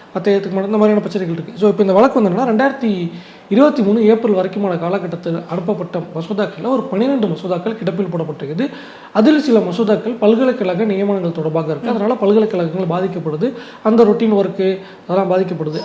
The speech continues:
Speaker 1: அப்படின்னு வழக்கு போட்டப்படுது. நவம்பர் மாதம் ஒரு, அஹ், என்ன சொல்றது, அஹ், வழக்குல தீர்ப்பு வருது. ஆளுநர் முடிவெடுக்கணும்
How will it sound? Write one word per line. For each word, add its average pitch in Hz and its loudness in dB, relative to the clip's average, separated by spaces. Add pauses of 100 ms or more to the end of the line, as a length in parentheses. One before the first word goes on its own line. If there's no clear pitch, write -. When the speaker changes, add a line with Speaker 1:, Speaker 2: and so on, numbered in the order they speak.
Speaker 1:
அப்படின்னு 190 -4
வழக்கு 185 -2
போட்டப்படுது. 165 -6
நவம்பர் 277 0
மாதம் 160 -2 (920)
ஒரு, 220 8 (920)
அஹ், 175 -2
என்ன 165 -2
சொல்றது, 151 -4 (460)
அஹ், 214 6
வழக்குல 196 4
தீர்ப்பு 190 -2
வருது. 202 -2
ஆளுநர் 220 4
முடிவெடுக்கணும் 175 2